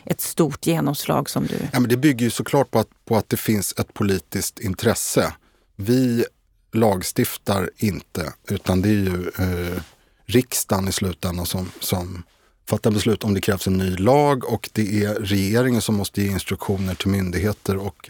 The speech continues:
Speaker 2: och andra för att det ska bli genomfört. Så att allting det här, det vi gör, det bygger ju såklart på att det finns en, en mottagare inom politiken som vill.
Speaker 1: Och om två och ett halvt år,
Speaker 2: Mm.
Speaker 1: februari
Speaker 2: Mm.
Speaker 1: tjugotjugofem, då ska ni komma med eran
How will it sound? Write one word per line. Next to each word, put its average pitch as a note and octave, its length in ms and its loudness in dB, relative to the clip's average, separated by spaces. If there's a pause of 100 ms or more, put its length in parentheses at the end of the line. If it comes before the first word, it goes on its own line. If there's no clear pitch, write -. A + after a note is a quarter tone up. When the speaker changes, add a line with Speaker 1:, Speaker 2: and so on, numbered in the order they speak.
Speaker 2:
och G2+ 200 0
andra F2+ 280 2
för - 120 -2
att - 80 -4
det - 80 -8
ska - 140 -6
bli F#2 200 2
genomfört. F#2 500 0
Så G2+ 60 -2
att F#2+ 100 -8
allting G#2+ 520 2
det F#2 60 0
här, F#2 340 -2 (480)
det G2 160 -2
vi F#2 180 -4
gör, G#2+ 200 4
det G#2 100 0
bygger A#2 380 0
ju A2 40 2
såklart - 400 -4
på F#2+ 60 0
att - 80 -4
det - 60 -2
finns F#2+ 360 -2
en, F2+ 300 -2
en G2+ 160 2
mottagare G#2 800 2 (500)
inom G2+ 220 -2
politiken F#2+ 720 0
som F2 220 0
vill. F2 420 2 (600)
Speaker 1:
Och G3+ 440 4 (460)
om G#3+ 360 2
två G#3 140 2
och G#3 60 2
ett - 60 -6
halvt A3+ 280 0
år, G3+ 280 2 (260)
Speaker 2:
Mm. F3 120 4
Speaker 1:
februari G3 480 2
Speaker 2:
Mm. A3+ 180 -2
Speaker 1:
tjugotjugofem, F#3 1000 0
då F3+ 100 2
ska - 160 -2
ni F3 100 0
komma E3+ 280 0
med E3+ 140 2
eran E3 380 0